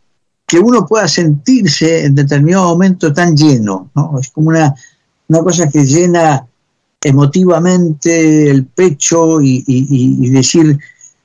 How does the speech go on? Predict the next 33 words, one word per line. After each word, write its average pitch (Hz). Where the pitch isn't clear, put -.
"Yo 196
en 151
este 190
momento 170
me 147
siento 180
muy 185
bien, 180
y 135
me 143
siento 185
muy 185
bien 208
gracias 190
a 135
que 135
comparto 160
un 147
sentimiento 143
cotidiano, 151
un, 131
un, 127
una 147
vida 165
con 135
otra 156
persona 160
con 139
la 135
que 139
mutuamente 160
nos 123
amamos". 147